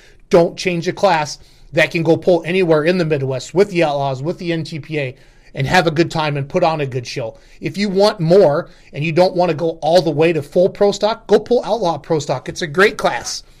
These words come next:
with their limited turbos. I think it's a five one now or something like that, but don't screw up something that's not broken. I went to the Profab website. You can fit a fifty-five or fifty series John Deere Power Shift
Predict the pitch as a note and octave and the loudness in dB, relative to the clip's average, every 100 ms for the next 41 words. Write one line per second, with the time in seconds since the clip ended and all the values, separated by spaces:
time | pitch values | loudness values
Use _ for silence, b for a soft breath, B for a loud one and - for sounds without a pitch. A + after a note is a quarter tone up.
0 | B B F3 F3 F3+ F3 F3+ D3 C#3 D#3+ | B B 0 2 2 2 0 -4 -2 -2
1 | C#3+ C#3 D3 F#3 F3 E3+ E3+ D3 B B | -2 -4 -4 -4 -6 -4 -2 -4 B B
2 | - - E3+ E3+ D#3 E3+ F3 D#3+ C#3 C#3 | -2 2 4 2 2 2 2 -2 -4 -4
3 | C#3 - E3 E3 D3+ D3 C#3+ F3+ D#3 C3 | -4 -2 -4 -4 -6 -4 0 -2 -2 -8
4 | C#3+ - A#3 A3+ F3+ - b b - - | -12 -2 2 2 2 -4 b b -18 -12
5 | A3 F#3+ F3+ - F3+ F3 D#3+ C#3+ - D#3 | 0 2 2 0 -2 -2 -8 -8 -8 -8
6 | D3+ D#3 E3 B2 A#2+ b b b b b | -4 -4 -4 -10 -14 b b b b b
7 | b _ _ E3+ G#3 G3+ G3 - G3+ F#3+ | b _ _ 2 2 2 0 4 2 6
8 | F#3+ F3 F3 - D#3 B2+ - _ C#3+ E3 | 4 4 2 0 -4 -6 -10 _ -6 -6
9 | G3+ A3 - G3+ D3+ - F#3 F#3+ - E3 | -4 -6 -2 -2 -2 -4 -6 -4 -2 0
10 | E3+ D#3+ - - E3 - E3+ D#3 C3 D3 | 0 -4 -6 -6 -8 -6 -4 -4 -4 -4
11 | D#3 F3 F3+ D#3+ D3 D3+ D#3 E3+ | -2 -4 -6 -4 -4 -4 -8 -10